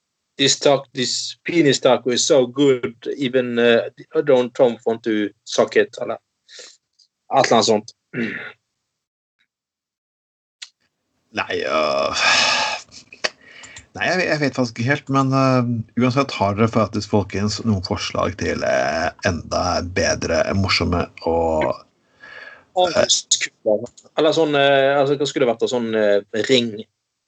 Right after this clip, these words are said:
Speaker 1: Ja, sånn sm-, smultring som formet som en, eh, som en rektum.
Speaker 2: Ja, eller sånn formet som en penisring.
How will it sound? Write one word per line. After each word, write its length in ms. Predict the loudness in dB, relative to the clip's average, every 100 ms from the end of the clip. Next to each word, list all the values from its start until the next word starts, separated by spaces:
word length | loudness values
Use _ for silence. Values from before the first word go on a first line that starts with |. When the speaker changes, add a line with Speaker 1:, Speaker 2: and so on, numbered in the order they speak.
| _
Speaker 1:
Ja, 100 | 2 4
sånn 160 | 4 2
sm-, 320 | 0 0 -2
smultring 800 | -4 0 0 0 -4 0 0 0
som 160 | -6 -6 -2
formet 240 | 0 0
som 160 | -2 0
en, 160 | -2
eh, 280 | -2 -6 -6
som 240 | -4 -4
en 100 | -2 -2
rektum. 380 | -2 -4 -8 -8 _ _ _ _ _ _ _
Speaker 2:
Ja, 160 | -2 -2 0
eller 160 | 2 2
sånn 220 | 2 2
formet 240 | 0 0
som 80 | -2
en 60 | -4
penisring. 480 | -4 -4 -4 -6